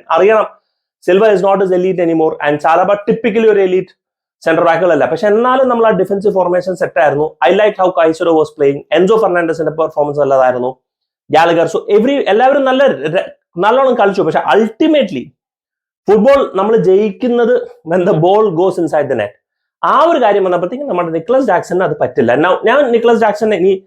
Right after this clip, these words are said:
ചീത്ത വിളിക്കുന്നതിൽ അർത്ഥമല്ല. എന്തുകൊണ്ടെന്ന് ചോദിച്ചു കഴിഞ്ഞാൽ I come to a conclusion. കാരണം നമ്മൾ തുമ്പിനെ കൊണ്ടാണ് ഈ കല്ലെടുപ്പിച്ചുകൊണ്ടിരിക്കുന്നത്.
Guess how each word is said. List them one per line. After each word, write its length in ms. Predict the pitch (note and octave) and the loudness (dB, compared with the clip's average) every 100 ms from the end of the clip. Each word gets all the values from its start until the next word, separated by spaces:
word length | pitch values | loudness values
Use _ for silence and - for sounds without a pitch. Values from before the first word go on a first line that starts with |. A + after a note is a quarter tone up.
| _ _ _ - | _ _ _ -2
ചീത്ത 240 | A3+ A#3 | 0 2
വിളിക്കുന്നതിൽ 440 | B3 F#3+ F#3+ F#3+ E3+ | 2 2 0 0 0
അർത്ഥമല്ല. 400 | C#3 - C3+ B2 | -2 -2 0 2
എന്തുകൊണ്ടെന്ന് 420 | G#3 C4+ A3+ F#3 | 2 2 2 0
ചോദിച്ചു 200 | E3+ F3 | 0 0
കഴിഞ്ഞാൽ 260 | D#3+ A#2 - - _ _ _ _ _ _ _ - | 0 0 -4 -12 _ _ _ _ _ _ _ -4
I 80 | F#3 | -2
come 180 | A#3 B3 | 2 2
to 100 | C4+ | 2
a 60 | A#3 | 0
conclusion. 400 | F3+ G3 F3+ D3+ | 0 0 0 0
കാരണം 260 | F#3 G3 G3+ - _ _ _ _ - | 0 0 -2 -8 _ _ _ _ -2
നമ്മൾ 160 | A#3+ | 0
തുമ്പിനെ 460 | C4 B3 A#3+ C#4+ D4 | 0 2 2 2 2
കൊണ്ടാണ് 520 | C4+ B3+ A#3+ A#3 A#3 - | 2 0 0 0 0 -2
ഈ 80 | G3 G3 | -4 0
കല്ലെടുപ്പിച്ചുകൊണ്ടിരിക്കുന്നത്. 880 | F3+ F#3 F3 F3+ D#3+ B2 G#2+ F#2+ | 0 0 0 -2 -2 -2 -4 -6